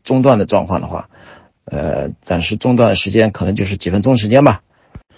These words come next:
<laughs> 刚才接了个电话啊，那个，呃，那个我们继续，好吧？呃，那么，呃，咱们今天轻松的聊这个话题啊，大家可以轻松的听，轻松的提问题，没问题啊。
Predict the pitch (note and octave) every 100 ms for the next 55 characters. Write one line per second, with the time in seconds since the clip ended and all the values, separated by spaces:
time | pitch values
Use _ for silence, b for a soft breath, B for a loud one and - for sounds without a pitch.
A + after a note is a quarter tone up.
0 | b b b b b _ _ - A2 -
1 | A#2 A#2+ A#2 A2+ A#2+ A#2 A#2 A2 G#2+ G2+
2 | E2+ - G#2 G#2 G2 - - A#2+ G#2 G2+
3 | G#2+ G#2+ A2 A2 A2 A#2 B2 B2+ - -
4 | G#2 - B B B B B B _ -
5 | B2+ B2+ B2+ B2 A#2+ A#2+ B2+ B2 A#2+ A#2+
6 | - - A#2+ G#2+ B2 C3 A#2 D3 C3+ C3+
7 | C3 D3 B2+ C#3+ C3 G#2+ G#2 G#2+ F#2 G#2
8 | - D2+ G2 - - - - F#2+ - -
9 | - G2 G2 - G2 G#2+ G2+ - A2+ -
10 | _ - A#2 G#2+ A2 A2 G#2 G2+ G2 -
11 | - A#2 C#3 G#2+ - - G2+ - - -